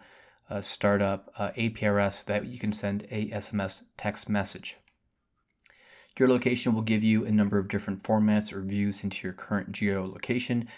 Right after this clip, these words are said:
since it is assumed that you have a G P S device. For networking, we have the ability to, uh, connect to a Wi-Fi, um, network or enable a hotspot. So if you're in the field,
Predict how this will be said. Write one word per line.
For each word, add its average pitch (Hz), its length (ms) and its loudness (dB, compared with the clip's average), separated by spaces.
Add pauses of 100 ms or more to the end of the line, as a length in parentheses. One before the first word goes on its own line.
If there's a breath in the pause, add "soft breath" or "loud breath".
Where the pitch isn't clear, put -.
(180 loud breath)
since - 280 0
it 107 120 0
is 104 100 0
assumed 101 460 0
that 101 120 -4
you 104 120 0
have 98 440 -4
a 101 220 -2
G 98 220 -4
P 98 160 -4
S 95 200 -4
device. 95 680 -4 (580 soft breath)
For 95 400 -2
networking, 117 580 0
we 104 140 4
have 98 300 0
the 98 120 -2
ability 98 460 -2
to, 95 520 -4 (400 soft breath)
uh, 98 100 -4
connect 107 320 0
to 101 100 2
a - 20 2
Wi-Fi, 110 760 2 (200)
um, 101 300 -4
network 147 420 -2 (120)
or 139 280 2
enable 104 380 0
a - 20 -6
hotspot. 107 640 0
So 98 220 -4
if - 120 -12
you're 101 80 -2
in 98 60 -2
the 92 80 -6
field, 110 480 0